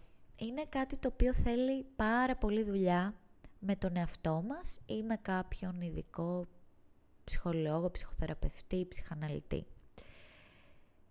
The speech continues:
Οπότε, αν νιώθετε πραγματικά ότι αντιμετωπίζετε μεγάλα ζόρια στο θέμα ζήλιας και έχετε δει ότι σας καταστρέφει και καταστρέφει και τις σχέσεις σας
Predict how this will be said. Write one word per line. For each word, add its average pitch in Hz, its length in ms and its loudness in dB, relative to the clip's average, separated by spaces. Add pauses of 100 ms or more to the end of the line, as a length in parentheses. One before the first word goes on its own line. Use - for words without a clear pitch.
(1160)
Οπότε, 262 600 6 (640)
αν 285 440 4
νιώθετε 240 640 4
πραγματικά 185 880 8
ότι 170 180 6
αντιμετωπίζετε 170 720 2
μεγάλα 226 440 4
ζόρια 151 580 6
στο - 220 4
θέμα 170 340 4
ζήλιας 147 560 2 (400)
και 196 100 0
έχετε 226 400 2
δει 214 280 4
ότι 185 300 2
σας - 220 2
καταστρέφει 196 840 6
και - 140 -8
καταστρέφει - 520 -2
και 220 120 -6
τις - 180 0
σχέσεις 190 560 4
σας 143 320 0